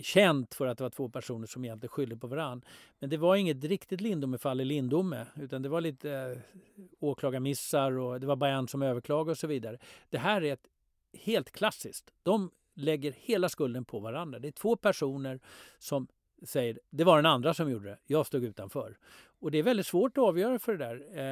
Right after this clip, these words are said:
Eh, men till slut, och det blir väldigt olika utgångar. Nu ska jag inte berätta alla delar om det i tingsrätt och hovrätt och så vidare. Men, eh, det trodde man inte. Och det är en mardröm för polis och åklagare.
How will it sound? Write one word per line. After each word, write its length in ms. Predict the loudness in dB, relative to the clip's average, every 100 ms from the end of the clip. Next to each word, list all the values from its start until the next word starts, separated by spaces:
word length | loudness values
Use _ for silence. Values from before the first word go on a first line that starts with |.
| -4 -6
Eh, 40 |
men 240 | -6 -6 -4
till 120 | -6
slut, 460 | -4 -4 -4 -10 -6
och 180 | -4
det 80 | -4
blir 240 | -2 -2 0
väldigt 400 | 0 0 -4 -4
olika 320 | -4 -4 -6
utgångar. 440 | -4 -4 -4 -6
Nu 100 | -8
ska 100 | -8
jag 20 | -8
inte 100 | -6
berätta 300 | -6 -4 -6
alla 160 | -4
delar 280 | -6 -4 -4
om 180 | -6 -6
det 80 | -8
i 60 |
tingsrätt 480 | -6 -8 -6 -8 -8
och 60 | -6
hovrätt 340 | -6 -8 -10
och 100 | -10
så 100 | -10
vidare. 320 | -10 -10 -10
Men, 240 | -8 -10 -10 -18 -20 -20 -20 _
eh, 120 | -10 -2
det 140 | 0
trodde 280 | 4 4 6
man 160 | 6 6
inte. 420 | 4 -2 -6 -6
Och 140 | -4 0
det 60 |
är 40 | 2
en 100 | 4
mardröm 520 | 4 4 2 0 0
för 120 | -4
polis 340 | -4 -4 -2
och 60 | -6
åklagare. 500 | -6 -6 -8 -10